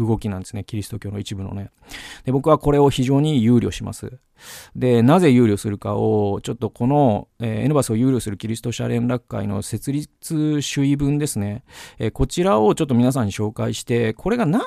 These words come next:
んで、い-、あんまりいいと僕が思わないのか。もうあなたがいいと思うのは、別に僕は、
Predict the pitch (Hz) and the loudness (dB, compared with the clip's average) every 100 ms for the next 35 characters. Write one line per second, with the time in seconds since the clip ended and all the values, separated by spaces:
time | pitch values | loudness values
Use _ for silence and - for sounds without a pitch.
0 | 523 120 110 113 107 101 95 95 110 - | 0 0 2 0 0 0 -4 -4 -8 -10
1 | 117 156 208 226 226 220 208 180 196 123 | -2 2 6 8 6 4 2 -2 -2 -2
2 | 101 160 143 214 208 190 180 151 101 196 | 2 2 4 8 8 10 6 4 2 0
3 | 151 - 226 277 214 208 - 185 127 110 | -2 4 4 6 2 0 0 -2 0 0
4 | 117 104 98 104 101 117 156 131 147 135 | 0 0 -2 -4 -2 2 2 2 4 2
5 | 117 | 2